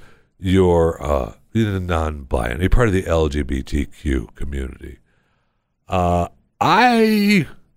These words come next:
frequent a number of establishments in the greater Dallas-Fort Worth area. And I'm pretty sure that there are a number of people, and this is just me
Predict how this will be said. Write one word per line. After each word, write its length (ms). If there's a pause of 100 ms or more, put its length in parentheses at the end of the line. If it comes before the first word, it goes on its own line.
frequent 640
a 100
number 580
of 100
establishments 960
in 120
the 100
greater 840 (320)
Dallas-Fort 840
Worth 280
area. 440 (1600)
And 640
I'm 280
pretty 280
sure 380
that 120
there 180
are 140
a 60
number 420
of 140
people, 500 (920)
and 100
this 200
is 140
just 320
me 640